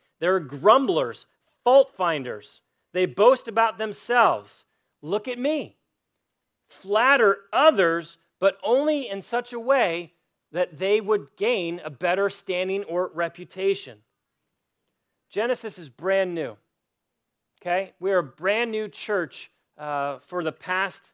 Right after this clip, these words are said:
nine months or so. This is something that our church needs to be on guard against like crazy.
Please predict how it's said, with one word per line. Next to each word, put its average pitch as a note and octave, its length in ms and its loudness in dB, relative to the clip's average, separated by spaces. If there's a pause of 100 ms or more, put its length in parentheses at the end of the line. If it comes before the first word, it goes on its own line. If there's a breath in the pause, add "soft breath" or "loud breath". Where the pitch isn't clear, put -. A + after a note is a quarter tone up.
nine F3 400 -2 (100)
months D#3+ 500 -6
or D3+ 120 -8
so. C3+ 400 -8 (720)
This G#3+ 160 -6
is C4 120 -10
something A3+ 380 -4
that E3+ 200 -2
our G3+ 220 2
church G3+ 480 -6
needs F#3 220 -8
to E3+ 80 -20
be F3 140 -4
on E3 200 -4
guard F#3 300 2
against C#3+ 480 -10
like C3+ 180 -12
crazy. E3+ 840 -6